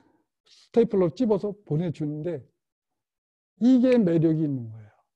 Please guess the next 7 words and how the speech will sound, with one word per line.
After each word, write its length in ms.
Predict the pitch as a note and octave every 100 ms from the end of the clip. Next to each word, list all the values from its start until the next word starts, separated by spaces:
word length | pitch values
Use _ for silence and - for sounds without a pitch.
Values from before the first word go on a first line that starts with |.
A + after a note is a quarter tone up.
| _ _ _ -
왜냐? 280 | F3+ C#3 - _ _ _ _ _ _ _ -
애들이 500 | F3+ G3 F3+ G3 B3
성적은 560 | - C#4+ C#4+ A#3+ A3
서로 220 | A3 A3 A3+
비교해보는 680 | F#3 E3+ F#3+ E3 E3 D#3+
일이 120 | D#3
없는데 380 | F3+ D3+ E3+ D#3